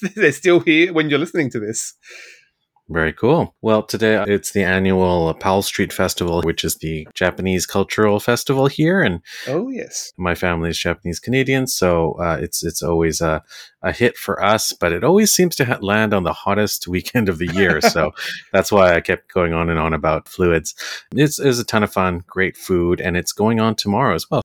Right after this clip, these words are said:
Speaker 1: Excellent. Hope you get some good, uh, Japanese cuisine there.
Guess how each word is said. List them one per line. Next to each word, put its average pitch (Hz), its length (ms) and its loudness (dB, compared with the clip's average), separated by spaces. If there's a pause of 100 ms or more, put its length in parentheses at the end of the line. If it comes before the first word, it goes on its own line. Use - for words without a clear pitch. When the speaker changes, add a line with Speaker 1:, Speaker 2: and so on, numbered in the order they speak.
Speaker 1:
Excellent. 139 500 -4
Hope 120 220 -6
you 120 40 -6
get - 200 -8
some 123 220 -8
good, 123 260 -6
uh, 127 300 -2
Japanese 135 360 -8
cuisine 139 320 -4
there. 127 220 -10